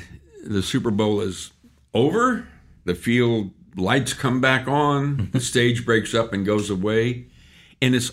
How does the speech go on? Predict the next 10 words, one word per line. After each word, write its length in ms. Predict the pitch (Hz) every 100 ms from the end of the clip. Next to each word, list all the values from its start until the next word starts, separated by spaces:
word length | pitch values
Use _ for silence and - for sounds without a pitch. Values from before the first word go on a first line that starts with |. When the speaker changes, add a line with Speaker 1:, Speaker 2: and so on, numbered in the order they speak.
| -
Speaker 1:
all 380 | 151 165 165 160
gone. 580 | 120 143 180 117 - -
It's 140 | 110
Speaker 2:
Mm-hmm. 80 | 92
Speaker 1:
like 160 | 123 120
skywriting. 920 | - - - 135 135 98 82 69 -
Speaker 2:
Mm-hmm. 340 | 90 92 110 127 -
Speaker 1:
It 80 | 120
just 360 | 120 123 -
disappeared. 720 | 110 120 120 - 127 107 -